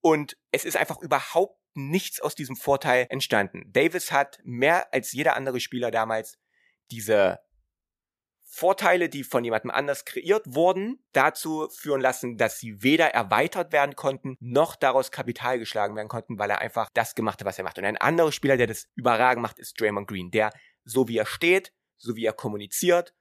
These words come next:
so wie er Kollegen hinschickt, so wie er Spielzüge erkennt, regelmäßig den Impact eines zweiten Defenders noch hat, abseits des Balles, der Closeouts attackiert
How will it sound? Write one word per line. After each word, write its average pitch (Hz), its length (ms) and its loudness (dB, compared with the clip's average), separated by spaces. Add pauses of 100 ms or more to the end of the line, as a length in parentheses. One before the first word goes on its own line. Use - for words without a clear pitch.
(160)
so 123 240 -2
wie 120 120 -2
er 107 280 2 (280)
Kollegen 113 300 0
hinschickt, 165 420 0
so 113 140 -2
wie 113 40 2
er 107 60 4
Spielzüge 147 520 -2
erkennt, 120 460 -2 (160)
regelmäßig 160 880 0 (680)
den 117 140 0
Impact 151 480 -4
eines 107 280 -2
zweiten 120 500 -2
Defenders 123 520 -4
noch 110 160 -8
hat, 110 240 -6 (100)
abseits 113 460 -2
des - 140 -14
Balles, 98 520 -4 (480)
der 95 400 4 (380)
Closeouts 139 640 2
attackiert 110 760 -2